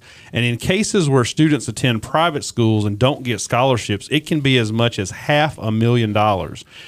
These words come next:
So next time you see a neurosurgeon driving around in a fifteen-year-old Toyota Corolla,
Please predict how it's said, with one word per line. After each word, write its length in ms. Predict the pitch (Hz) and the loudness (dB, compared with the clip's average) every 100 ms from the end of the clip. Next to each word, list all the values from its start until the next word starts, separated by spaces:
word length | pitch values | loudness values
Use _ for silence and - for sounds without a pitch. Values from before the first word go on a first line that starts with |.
| - | -14
So 140 | - 131 | -2 2
next 280 | 131 403 - | 2 2 0
time 260 | 208 190 | 0 2
you 80 | 170 | -2
see 200 | - 170 | 2 4
a 60 | 139 | 4
neurosurgeon 720 | 135 156 151 127 117 110 117 | 4 4 4 2 2 0 0
driving 400 | 113 131 151 139 | 2 2 0 0
around 300 | 135 135 131 | 0 2 0
in 80 | 104 | -2
a 60 | |
fifteen-year-old 840 | - 160 - 160 143 135 131 123 117 | -2 -2 -2 -2 0 2 4 2 0
Toyota 460 | - 135 127 120 | 2 4 4 2
Corolla, 640 | - 113 113 156 123 98 | 0 0 4 4 4 0